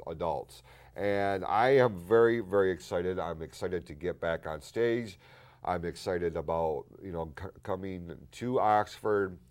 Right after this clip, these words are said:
'cause Oxford and, and the Lake Orion area, obviously, very close in proximity. Um, stemming on what we do here, obviously re-, is gonna resonate, and I'm very,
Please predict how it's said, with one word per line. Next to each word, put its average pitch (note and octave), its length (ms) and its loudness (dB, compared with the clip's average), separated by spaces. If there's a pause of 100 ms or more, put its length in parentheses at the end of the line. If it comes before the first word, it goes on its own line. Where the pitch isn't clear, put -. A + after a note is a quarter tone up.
'cause F2+ 200 -6
Oxford G#2+ 540 0
and, F2+ 300 -6
and F2+ 140 -8
the E2+ 80 -6
Lake F2 240 -4
Orion F2 320 -6
area, E2+ 300 -4
obviously, E2 800 -4 (640)
very G2 340 2
close E2+ 440 -4
in D#2 160 -14
proximity. G2+ 800 -6 (500)
Um, E2+ 400 0 (800)
stemming F#2+ 960 -4
on D#2+ 300 -8
what E2 180 -2
we E2+ 160 -8
do E2 260 -8
here, B2+ 640 2 (240)
obviously E2 480 -8
re-, D#2 260 -8
is D2+ 160 -12
gonna D2+ 200 -10
resonate, F#2+ 760 -2
and D#2+ 140 -8
I'm D#2 140 -12 (160)
very, A#2 380 4